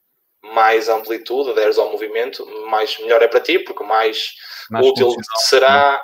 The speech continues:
Speaker 2: né?
Speaker 1: no, no teu dia-a-dia, a nível de prevenção de lesões, eh,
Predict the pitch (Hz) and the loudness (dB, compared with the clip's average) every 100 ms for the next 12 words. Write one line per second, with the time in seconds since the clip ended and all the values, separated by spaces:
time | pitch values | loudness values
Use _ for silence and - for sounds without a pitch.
0 | - _ 120 123 123 123 127 123 123 135 | -10 _ -6 -6 -6 -6 -2 2 2 2
1 | 143 143 139 135 131 123 113 117 120 117 | 2 4 2 0 -6 -8 -8 -4 0 0
2 | 117 117 113 110 110 113 110 107 104 113 | 2 0 0 -2 -4 -4 -6 -6 -2 0
3 | 131 135 135 135 131 131 127 - - | 0 -2 -6 -10 -12 -14 -14 -16 -10